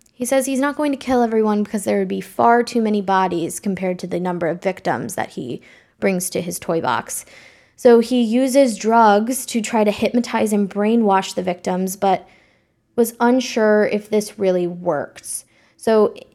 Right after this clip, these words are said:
as kind of an extra safety net, he lets them know that if they are released and not killed, that he will bathe them thoroughly before releasing them so that no, um, policeman or investigator or anything like that will be able to find any trace that they had been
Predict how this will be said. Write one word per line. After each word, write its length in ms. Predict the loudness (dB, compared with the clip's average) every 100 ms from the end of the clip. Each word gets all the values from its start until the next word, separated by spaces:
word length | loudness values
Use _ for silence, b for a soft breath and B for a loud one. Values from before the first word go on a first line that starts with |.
| _ -6
as 360 | 2 4 4
kind 220 | 2 0 2
of 100 | 0
an 100 | -2
extra 340 | -4 -2 -2 -2
safety 420 | 0 0 0 -2
net, 240 | -2 -2
he 120 | 0
lets 240 | 0 0 0
them 140 | 0
know 240 | 2 2 2
that 180 | 2
if 120 | 2 0
they 160 | -2
are 220 | 2 4
released 400 | 6 4 2 -2
and 100 | -2
not 240 | 0 -2 -4
killed, 440 | -2 0 2 0
that 300 | 0 0 0
he 200 | -2 -2
will 180 | 2 2
bathe 440 | 2 2 2 2
them 200 | 0 0
thoroughly 760 | -2 -4 -2 2 2 0 -2 -4
before 360 | -4 -4 -2 0
releasing 480 | 0 -2 -2 -2
them 220 | -2 -4 -6
so 140 | -6
that 180 | -4 -4
no, 640 | -6 -4 2 4 4 2 -4 b b b b b _
um, 400 | -4 -4 -4 -8 -16 _
policeman 560 | -4 -2 0 2 2 2
or 300 | 0 0 -4 B B B 2
investigator 520 | 2 2 2 2 2
or 80 | 0
anything 360 | 0 0 -2
like 160 | -2 0
that 240 | 2 2
will 100 | 2
be 240 | 0 0 0
able 220 | 0 -4
to 80 | -4
find 360 | -2 -2 -2
any 180 | -2 -4
trace 320 | -4 -4 -4
that 140 | -6 -4
they 140 | -2
had 200 | -2 -4
been 420 | -2 -2 -4 -8